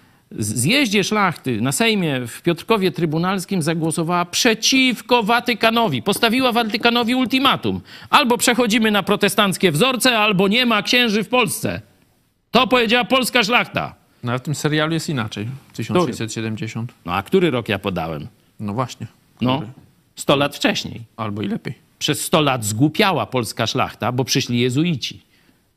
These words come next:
Speaker 1: Przyszli jezuici i zajmie-, zajęli się wychowaniem młodych szlachciców. I Polska zdurniała. To się nazywa właśnie symbolicznie Dziecina, Pierzyna i Łacina. A Łacina to od kogo?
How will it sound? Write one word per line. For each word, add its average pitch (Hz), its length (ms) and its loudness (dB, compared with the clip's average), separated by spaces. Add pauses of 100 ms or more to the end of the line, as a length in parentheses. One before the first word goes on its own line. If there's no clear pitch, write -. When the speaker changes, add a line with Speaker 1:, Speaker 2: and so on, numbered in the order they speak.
Speaker 1:
Przyszli 135 340 2
jezuici 123 480 0
i 185 60 2
zajmie-, 127 380 0
zajęli 131 400 -2
się 165 120 0
wychowaniem 131 680 -2 (300)
młodych 185 340 2
szlachciców. - 640 -2 (920)
I 139 60 0
Polska 147 360 -2
zdurniała. 147 920 0 (200)
To 107 100 -6
się 110 120 -6
nazywa 92 480 -6 (320)
właśnie 90 360 -10
symbolicznie 85 800 -6 (800)
Dziecina, 127 720 2 (240)
Pierzyna 87 680 0 (720)
i 135 60 0
Łacina. 107 640 -2
A - 80 -4
Łacina 214 440 -2
to 202 140 -4
od 190 120 -8
kogo? 285 360 -6